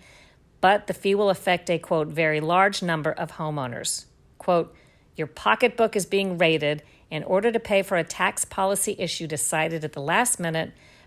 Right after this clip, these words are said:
probably by people who didn't understand fully what they were legislating on.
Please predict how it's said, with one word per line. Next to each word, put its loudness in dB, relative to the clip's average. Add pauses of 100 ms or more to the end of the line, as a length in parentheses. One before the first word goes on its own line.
(100)
probably 2
by 4
people -4
who -2
didn't 0
understand -2
fully 0
what -4
they -2
were -2
legislating -4
on. -8